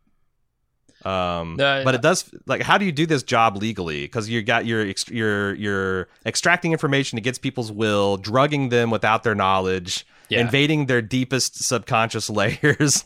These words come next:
Speaker 1: Like,
Speaker 2: No, I
Speaker 1: it's
Speaker 2: thi-,
Speaker 1: gotta
Speaker 2: I,
Speaker 1: be illegal.
Speaker 2: I, I think he says somewhere along the line, like, there weren't many legitimate opportunities. Like, he, he might have helped the
Speaker 1: Mm-hmm.
Speaker 2: military develop this tech. Um,
Speaker 1: Right. I
Speaker 2: and
Speaker 1: guess there's that too.
Speaker 2: Yeah. And then the thing with his wife came up, and then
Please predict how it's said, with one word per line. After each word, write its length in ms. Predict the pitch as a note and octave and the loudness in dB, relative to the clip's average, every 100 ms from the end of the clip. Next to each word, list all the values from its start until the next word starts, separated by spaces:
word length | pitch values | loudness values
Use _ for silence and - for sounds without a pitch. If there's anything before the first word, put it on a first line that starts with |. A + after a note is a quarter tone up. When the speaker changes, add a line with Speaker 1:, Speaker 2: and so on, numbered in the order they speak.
| - | 0
Speaker 1:
Like, 120 | E3+ | 0
Speaker 2:
No, 80 | C#3+ | 2
I 100 | D3+ | 4
Speaker 1:
it's 80 | |
Speaker 2:
thi-, 60 | G#3 | 4
Speaker 1:
gotta 180 | G4+ D#3+ | 6 6
Speaker 2:
I, 40 | |
Speaker 1:
be 160 | G2 G2 | 4 0
illegal. 440 | F2+ F2+ F3 D#2+ | -2 -2 -2 -2
Speaker 2:
I, 60 | F3+ | -2
I 40 | |
think 160 | F#3+ G3+ | 0 -2
he 60 | |
says 240 | D3 C3+ A2+ | 0 0 2
somewhere 220 | B2 A2+ | 2 2
along 220 | G#2 G#2 | 2 0
the 40 | G2+ | 2
line, 240 | G2+ G2 | 2 2
like, 280 | G2 G2 - | -2 -4 -6
there 220 | - A#2+ B2+ | -6 0 2
weren't 320 | A2+ A#2+ G2+ | 2 0 0
many 400 | A2 G2+ G2 F#2+ | -2 -2 -4 -8
legitimate 520 | C#3 A2+ A2+ A2 G2 F#2+ | -4 -2 0 0 0 0
opportunities. 560 | F#2 G2+ - F#2+ F#2 | 0 -4 -6 -8 -4
Like, 140 | C3+ - | -4 -2
he, 300 | C#3+ B2+ B2+ D#3+ | -2 -2 -4 -10
he 260 | D3 - D3 | -10 -4 0
might 220 | C3 B2 | 2 2
have 80 | A2+ | 0
helped 160 | A#2+ | -2
the 80 | G2+ | -2
Speaker 1:
Mm-hmm. 40 | G#2+ | -2
Speaker 2:
military 340 | G#2+ A2+ A2+ | -2 0 -2
develop 260 | G#2+ A2 A2 | 0 -2 -4
this 140 | A2+ | -8
tech. 360 | - A2+ A2+ - - - _ _ | -2 -2 -2 -8 -20 -20 _ _
Um, 340 | - G2+ G2+ F#2+ | -4 -2 -2 -2
Speaker 1:
Right. 440 | G#2 F#2+ E2+ E2 D#2+ | 0 0 2 0 0
I 40 | |
Speaker 2:
and 60 | G2 | -2
Speaker 1:
guess 120 | - | -4
there's 140 | F2 | -4
that 240 | F#2 D#2+ - | -4 -4 -4
too. 340 | E2+ D2+ D2+ | -6 -6 -6
Speaker 2:
Yeah. 220 | B2 A2 G#2+ | -2 0 0
And 220 | A#2+ B2 | -2 0
then 120 | A#2 | 0
the 100 | A2+ | 0
thing 180 | - G#2+ | -2 -2
with 100 | G#2+ | -2
his 140 | G#2 | -2
wife 220 | G#2 G2+ | 0 -2
came 200 | - G#2+ | -2 -2
up, 220 | G2 G2 - | 0 -2 -4
and 220 | G#2 G2+ | -8 -4
then 260 | G2 F#2+ | -2 -4